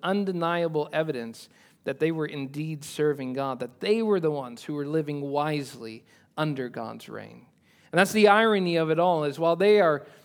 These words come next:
are calling Jesus and John like children, they look at them like ignorant children who are wanting to play, John and Jesus point out their foolishness for not playing the game at hand.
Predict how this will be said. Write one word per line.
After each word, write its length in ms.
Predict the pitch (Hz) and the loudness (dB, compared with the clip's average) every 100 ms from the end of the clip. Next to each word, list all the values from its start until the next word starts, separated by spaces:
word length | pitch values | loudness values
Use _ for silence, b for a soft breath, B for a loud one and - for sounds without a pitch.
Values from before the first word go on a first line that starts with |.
| B - | B 4
are 200 | 170 165 | 4 4
calling 540 | 160 208 214 196 170 | 2 4 6 4 0
Jesus 560 | 147 190 220 185 165 185 | -2 0 0 0 -4 -4
and 160 | 165 | 0
John 320 | 185 202 190 | 4 6 4
like 240 | 175 160 160 | 2 0 -2
children, 540 | - 233 240 180 165 | 4 8 8 4 -2
they 120 | 170 | 0
look 220 | 185 208 214 | 4 4 4
at 80 | |
them 160 | 190 175 | 2 2
like 240 | 175 160 - b | 0 -2 -10 b
ignorant 460 | 214 220 214 202 185 | 4 4 4 2 0
children 480 | - 240 202 170 156 | 6 6 6 0 -2
who 160 | 185 | 2
are 100 | 190 | 2
wanting 300 | 190 208 196 | 4 2 0
to 80 | 180 | -2
play, 380 | 170 220 214 165 B B 160 | 2 4 4 0 B B 0
John 320 | 185 202 208 | 4 6 4
and 140 | 190 | 0
Jesus 400 | 170 208 185 170 | 0 -2 -2 -6
point 300 | - 202 190 | -6 -4 -2
out 240 | 185 185 170 | -2 -2 0
their 160 | 196 | -2
foolishness 600 | 196 208 208 160 156 147 | -2 -6 -2 -2 -4 -12
for 160 | - 165 | -8 -6
not 240 | 160 156 | -6 -8
playing 340 | 160 160 160 151 | -8 -6 -6 -6
the 100 | 143 | -6
game 320 | 147 143 131 | -6 -8 -10
at 100 | 120 | -10
hand. 420 | 131 117 107 | -12 -12 -18